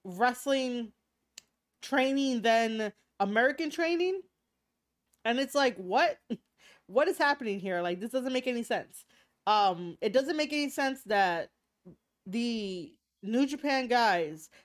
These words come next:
that have been training for years go on excursion to come back and then all of a sudden fucking lose to the Factory. Like, what?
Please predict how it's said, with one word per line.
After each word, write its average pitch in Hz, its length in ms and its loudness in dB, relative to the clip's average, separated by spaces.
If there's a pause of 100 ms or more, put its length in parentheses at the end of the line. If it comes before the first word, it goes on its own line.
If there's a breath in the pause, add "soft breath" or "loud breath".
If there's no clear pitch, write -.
(100)
that 214 140 0
have 226 200 2
been 220 160 -4
training 285 560 -4
for 269 260 -2
years 214 680 -2
go 254 320 2
on 277 220 -2
excursion 254 1000 0 (340 soft breath)
to 262 160 2
come 285 420 0
back 247 680 0 (1080)
and 220 160 0
then 240 120 2
all 240 100 4
of 220 80 0
a 226 40 -10
sudden 226 220 0
fucking 220 300 -4
lose 208 220 -4
to 208 80 -4
the 196 40 -6
Factory. 170 540 -4 (640)
Like, 233 160 -4
what? 370 540 -6